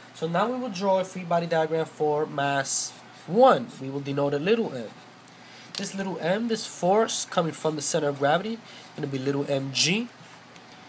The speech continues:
This is, of course, gonna be tension T. Okay? Now, there is only one direction here where the forces are acting. Of course, this is gonna be the Y direction.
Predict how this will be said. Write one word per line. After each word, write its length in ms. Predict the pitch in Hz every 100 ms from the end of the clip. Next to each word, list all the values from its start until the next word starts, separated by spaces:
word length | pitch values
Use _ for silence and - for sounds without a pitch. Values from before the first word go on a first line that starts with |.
| - -
This 160 | - -
is, 60 | 147
of 140 | -
course, 220 | 185 190
gonna 140 | 165 156
be 100 | 156
tension 480 | - 147 - 123 -
T. 300 | - 196 151 - - - - - - - -
Okay? 200 | 165 208 - - - - 160
Now, 160 | 143 - - - - - - - - -
there 100 | 160
is 100 | 160
only 140 | 175 160
one 220 | 160 185
direction 400 | 175 175 170 147
here 320 | 139 196 226
where 140 | 190
the 60 | 131
forces 340 | - 139 139
are 120 | 127 131
acting. 480 | 160 170 196 233 240 - - -
Of 120 | - -
course, 580 | 170 131 120 - - - -
this 100 | 139
is 40 |
gonna 160 | 127 127
be 100 | 120
the 80 | 113
Y 300 | 120 139 143
direction. 580 | 147 170 175 - 233